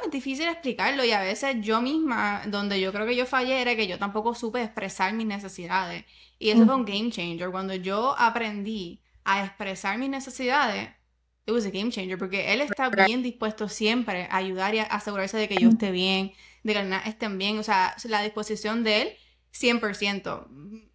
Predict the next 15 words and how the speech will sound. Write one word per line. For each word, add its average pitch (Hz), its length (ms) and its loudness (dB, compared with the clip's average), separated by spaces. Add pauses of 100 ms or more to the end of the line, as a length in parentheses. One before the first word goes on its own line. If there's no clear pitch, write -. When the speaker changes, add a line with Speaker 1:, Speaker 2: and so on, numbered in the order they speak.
(340)
Speaker 1:
Y 208 80 -14
donde 196 240 -2
yo 196 140 0
fallé 277 360 2
era 277 340 -2 (300)
la 214 140 2
habilidad 190 400 -2
mía 226 340 -2
de 190 300 -6 (280)
verbalizar 196 800 2
lo 185 100 -6
que 175 80 -8
yo 175 60 -8
estaba 180 320 -2
sintiendo. 190 720 -4